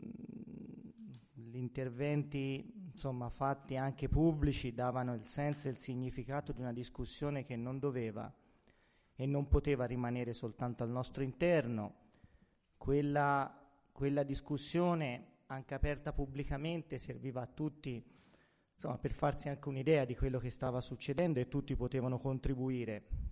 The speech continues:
a quella, eh, discussione. Vedi, noi a differenza di qualche altro partito, di qualche altro movimento, insomma, discutiamo, discutiamo anche aspramente insieme, poi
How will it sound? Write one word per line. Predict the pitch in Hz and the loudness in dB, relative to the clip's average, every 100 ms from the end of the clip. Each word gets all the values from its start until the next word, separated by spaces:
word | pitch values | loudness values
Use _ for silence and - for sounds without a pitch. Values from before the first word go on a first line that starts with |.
| - | -6
a | 120 | -8
quella, | - 131 123 120 113 110 - | -2 -2 0 0 0 -2 -6
eh, | - 113 107 117 - | -6 -4 -4 -6 -10
discussione. | 139 135 123 131 - 123 98 101 - - - - - - - _ _ _ _ _ - - | -4 -4 -2 -4 -4 -4 -4 -4 -8 -14 -20 -20 -20 -20 -20 _ _ _ _ _ -8 -2
Vedi, | 160 139 | 0 0
noi | 165 190 202 | 4 6 6
a | 147 | 6
differenza | 147 - 160 160 170 160 165 156 143 - - - | 2 0 2 4 2 2 4 6 4 2 -6 -10
di | 170 135 | -6 0
qualche | 151 143 147 | 4 4 4
altro | 139 139 147 | 0 2 0
partito, | 139 127 - 160 165 131 | 0 0 0 0 2 0
di | 117 | -2
qualche | 120 131 127 135 | 0 0 0 2
altro | 135 135 139 | 2 2 0
movimento, | 131 117 127 165 160 151 131 110 - - _ _ - - | 0 -2 2 4 2 2 -2 -4 -6 -16 _ _ -20 -18
insomma, | - - - | -18 -16 -10
discutiamo, | 127 117 143 135 156 175 147 113 - - - - | -8 -4 -2 4 6 6 4 0 -6 -6 -6 -8
discutiamo | 123 120 - 127 131 127 131 131 | -8 -8 -4 -2 0 0 0 0
anche | 123 131 131 | -2 -2 -6
aspramente | 131 - 131 139 139 156 | -6 -4 -2 -2 0 0
insieme, | 151 - 143 143 127 113 | 0 0 0 2 2 0
poi | 139 139 120 | 4 4 4